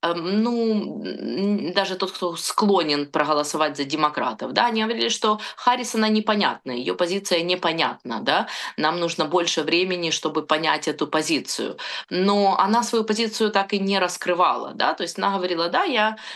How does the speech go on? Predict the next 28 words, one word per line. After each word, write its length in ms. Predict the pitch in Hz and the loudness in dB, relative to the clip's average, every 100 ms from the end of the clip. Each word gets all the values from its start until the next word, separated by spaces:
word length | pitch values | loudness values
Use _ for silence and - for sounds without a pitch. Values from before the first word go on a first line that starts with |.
| - | -2
э, 200 | 160 165 | 0 0
мигрант, 640 | 170 160 156 175 175 170 | -2 -2 2 2 0 -2
я 140 | 156 160 | -4 -2
была 220 | 165 151 | 0 0
прокурором, 920 | - - 139 139 151 143 139 143 139 | -2 -4 -2 0 2 2 2 0 -4
а, 320 | - 131 127 127 | -2 2 2 0
я 400 | 131 156 147 135 - | 2 2 2 -2 -6
буду 400 | - 151 147 143 143 - | -4 0 0 0 -2 -10
вести 280 | - 147 - | -4 -2 0
более 300 | 147 151 147 | 2 2 2
позитивную 680 | 135 143 139 139 160 151 139 | 0 -2 -2 -2 -2 0 0
политику". 560 | 139 131 123 113 - 170 | 2 2 0 -4 -2 0
Она 200 | 247 311 | 2 0
выглядела 720 | 175 151 196 185 160 156 139 | -2 -2 -2 -2 -2 -2 0
более 360 | 160 160 143 | 0 0 -2
толерантно 840 | 139 143 139 127 135 165 165 147 143 - - | -2 -2 0 2 0 -2 -2 -2 -2 -8 -6
и 100 | 135 143 | -4 0
говорила 480 | 139 123 151 147 | 0 0 0 0
более 360 | 131 147 151 135 | 0 0 0 0
толерантные 760 | 131 135 139 139 143 - 147 143 | 0 -2 2 0 0 -4 -4 -2
вещи. 320 | 123 113 - | -2 -4 -6
То 80 | - | -4
есть 100 | - | 0
она 140 | 262 | 0
выглядела 460 | 254 240 233 208 196 | 2 2 0 2 0
боль-, 460 | 165 202 208 196 185 | 2 2 2 0 -4
более 540 | 170 190 190 175 160 - | -2 0 2 0 0 2
как, 340 | 160 151 - | 0 0 -8